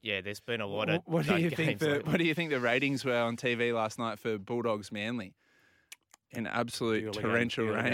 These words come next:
Speaker 3: going Fox,
Speaker 2: Yeah.
Speaker 3: yeah. What was the crowd?
Speaker 2: Shocking.
Speaker 3: I'll try and get a
Speaker 1: What was the
Speaker 3: crowd number
Speaker 1: crowd?
Speaker 3: out there.
Speaker 2: Oh, I'd, I'd be surprised if it reached over ten thousand.
Speaker 3: Uh, I'll
Speaker 1: You'd,
Speaker 3: see if I can find
Speaker 1: you
Speaker 3: it,
Speaker 1: would be a
Speaker 3: actually.
Speaker 1: hardy soul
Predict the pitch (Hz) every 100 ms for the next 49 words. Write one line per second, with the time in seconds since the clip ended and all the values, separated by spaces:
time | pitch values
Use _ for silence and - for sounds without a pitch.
0 | 110 90 107 101 147 - 123 113 98 120
1 | 220 214 139 131 135 123 113 98 247 -
2 | - 117 113 110 135 139 82 87 87 123
3 | 107 101 98 139 147 147 143 156 147 143
4 | 127 - 117 120 120 113 - 101 110 107
5 | - 107 101 - 107 98 95 101 98 90
6 | - _ _ _ _ _ _ _ _ 107
7 | 104 104 113 110 180 95 - 98 117 135
8 | 139 127 113 107 107 104 90 - 95 90
9 | 85